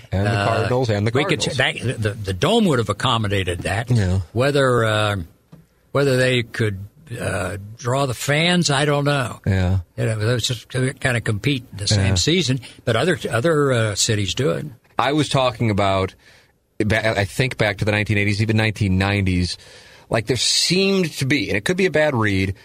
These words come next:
Speaker 1: just so much more business, business people, business people flying in and out of Lambert to go to places or fly here for business meetings.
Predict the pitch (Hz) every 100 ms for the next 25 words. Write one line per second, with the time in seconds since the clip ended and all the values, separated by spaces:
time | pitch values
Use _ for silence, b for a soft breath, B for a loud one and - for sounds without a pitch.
0 | B - - 196 185 - 151 135 87 -
1 | _ _ 104 95 - 123 123 - 92 82
2 | - 107 123 120 104 - - - 139 135
3 | 117 92 - 120 127 - 120 - - -
4 | 113 117 113 107 107 104 107 92 87 98
5 | 107 113 110 110 104 - 92 107 110 110
6 | 113 107 104 98 85 - 101 98 117 117
7 | - 113 113 95 107 110 101 - 101 98
8 | 98 98